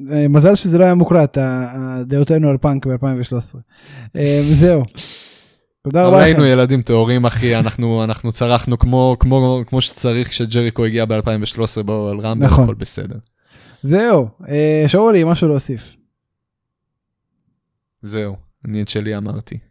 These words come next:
Speaker 1: תודה רבה לכם שהאזנתם, אנחנו נהיה פה שוב בשבוע הבא.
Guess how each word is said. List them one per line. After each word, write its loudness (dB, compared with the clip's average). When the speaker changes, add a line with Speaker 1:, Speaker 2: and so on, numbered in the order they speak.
Speaker 1:
תודה 0
רבה 2
לכם 2
שהאזנתם, 2
אנחנו 0
נהיה 2
פה 0
שוב -2
בשבוע 2
הבא. 0